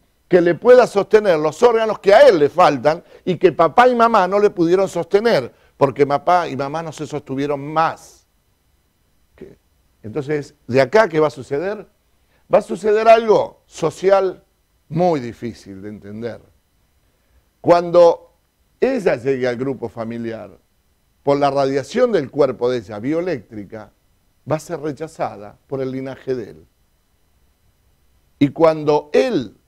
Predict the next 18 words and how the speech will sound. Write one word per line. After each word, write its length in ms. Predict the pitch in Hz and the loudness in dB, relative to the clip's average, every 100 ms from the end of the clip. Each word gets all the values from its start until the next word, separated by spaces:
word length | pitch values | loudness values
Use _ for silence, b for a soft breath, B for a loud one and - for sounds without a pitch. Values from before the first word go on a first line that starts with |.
| _ | _
llegue 600 | 120 123 190 131 107 98 _ _ _ _ _ _ _ _ _ _ _ _ _ _ | -10 0 0 -2 -10 -18 _ _ _ _ _ _ _ _ _ _ _ _ _ _
socialmente 720 | _ 117 - 156 156 143 110 | _ -10 -4 -4 -4 -8 -10
a 40 | 113 | -12
la 100 | 107 | -14
familia 520 | 104 123 160 160 156 | -14 -12 -8 -8 -6
de 140 | 180 | -8
ella, 320 | 135 98 110 127 _ _ _ _ _ _ _ _ _ _ _ _ _ | -10 -16 -20 _ _ _ _ _ _ _ _ _ _ _ _ _ _
va 260 | 147 180 180 | -6 -6 -6
a 40 | |
ser 380 | - 156 107 - _ | -8 -8 -8 -12 _
rechazada 840 | 123 170 175 160 - 104 90 101 _ _ _ _ _ _ _ _ _ _ _ | -10 -8 -10 -14 -14 -14 -16 -20 _ _ _ _ _ _ _ _ _ _ _
por 140 | 123 | -6
el 100 | 120 | -6
linaje 420 | 117 120 123 - | -10 -14 -14 -16
de 140 | 123 92 | -16 -16
ella. 280 | 90 85 _ _ _ _ | -20 -20 _ _ _ _
¿Por 160 | - - | -8 -6
qué? 280 | - 170 | -8 -10